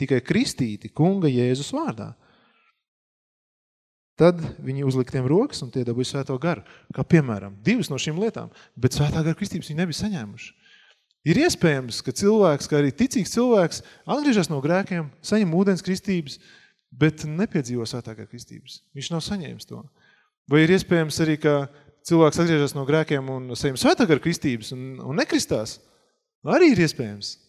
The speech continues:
Arī ir iespējams. Ja? Cilvēks piedzimst no augšas, bet, uh, viņš joprojām ne, ne, nekristās. Viņš neizdara arī šo izvēli. Jo bieži vien tas ir atkarīgs arī no mums. Ne tikai, ka cilvēki nezin.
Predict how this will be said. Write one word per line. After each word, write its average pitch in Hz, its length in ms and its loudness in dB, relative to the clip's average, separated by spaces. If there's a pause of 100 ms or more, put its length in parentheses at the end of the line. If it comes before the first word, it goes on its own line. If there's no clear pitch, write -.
(120)
Arī 247 300 2
ir 247 100 -2
iespējams. 113 480 -6 (640)
Ja? 196 160 0
Cilvēks 226 320 4
piedzimst 247 320 0
no 175 160 4
augšas, 180 260 -2
bet, 180 300 4
uh, 180 320 4 (320)
viņš 196 220 4
joprojām 233 500 4 (420)
ne, 156 380 -2
ne, 330 160 -4 (140)
nekristās. 127 580 -4
Viņš 139 180 -6
neizdara 175 380 2
arī 147 100 0
šo 165 200 0
izvēli. 147 420 0 (400)
Jo 147 100 4
bieži 220 300 6
vien 185 140 0 (340)
tas 180 180 -4
ir 185 120 2
atkarīgs 214 320 0
arī 156 120 2
no 147 120 2
mums. 202 340 -2 (100)
Ne 165 100 -2
tikai, 311 240 0
ka 175 100 -4
cilvēki 185 400 2
nezin. 131 360 -2